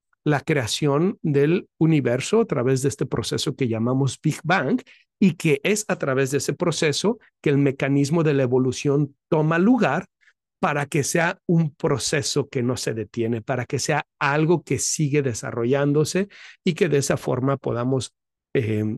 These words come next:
comprender cómo se va desarrollando. Muy bien, ¿qué les parece? Me encantaría poder platicarles más del tema porque después de estas diapositivas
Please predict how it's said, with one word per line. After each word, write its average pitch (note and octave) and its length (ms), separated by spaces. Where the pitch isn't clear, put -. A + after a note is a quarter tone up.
comprender B2+ 640
cómo C#3 460
se - 260
va B2 160
desarrollando. G2 840
Muy C4 140
bien, E4+ 200
¿qué C#4+ 120
les F#4+ 180
parece? F#3 460
Me D#3+ 180
encantaría F#3 560
poder A#3+ 320
platicarles F3 640
más D3 240
del C#3+ 180
tema C#3+ 300
porque D#3 320
después D#3 380
de F3+ 80
estas D#3+ 280
diapositivas D3 840